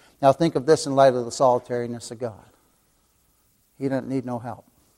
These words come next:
None at all. He does, again, what he pleases. And think of the fact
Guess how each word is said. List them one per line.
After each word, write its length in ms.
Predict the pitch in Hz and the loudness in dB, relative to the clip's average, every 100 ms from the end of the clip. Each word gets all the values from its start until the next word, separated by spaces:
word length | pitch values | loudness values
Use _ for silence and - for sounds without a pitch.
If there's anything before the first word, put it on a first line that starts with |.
| _ _ _ _ _ _ _ _ _ _ _ _ _ _ _ _ _ _ _ _ _ _ _ _ _ _ _ _ _ _ _ _ _ _ - | _ _ _ _ _ _ _ _ _ _ _ _ _ _ _ _ _ _ _ _ _ _ _ _ _ _ _ _ _ _ _ _ _ _ -6
None 180 | 135 | -2
at 100 | 143 | 2
all. 320 | 139 113 87 _ _ _ _ _ _ _ _ _ _ _ _ _ _ _ | 2 0 -4 _ _ _ _ _ _ _ _ _ _ _ _ _ _ _
He 140 | - 139 | -4 6
does, 280 | 143 143 139 | 10 10 8
again, 320 | 131 151 127 | 2 4 6
what 140 | 127 | 4
he 100 | 135 | 2
pleases. 680 | 131 143 127 113 123 - - _ _ _ _ _ _ _ _ _ | -4 -4 -4 -4 -12 -16 -20 _ _ _ _ _ _ _ _ _
And 120 | 143 120 | -4 2
think 180 | 175 | 4
of 80 | 160 | 6
the 80 | 147 | 4
fact 600 | - 165 160 135 - | 12 12 12 12 2